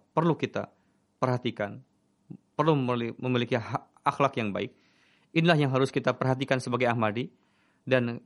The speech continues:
kekisruhan yang dialami oleh umat muslim pada saat ini karena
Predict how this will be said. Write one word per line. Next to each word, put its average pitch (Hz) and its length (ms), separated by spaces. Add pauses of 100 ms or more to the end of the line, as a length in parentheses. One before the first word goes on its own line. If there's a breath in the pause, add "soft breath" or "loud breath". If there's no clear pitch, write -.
(200)
kekisruhan 156 720
yang 135 240 (240)
dialami 151 960
oleh 123 320
umat 143 240
muslim 156 240
pada 135 160
saat 120 240
ini 123 240
karena 135 400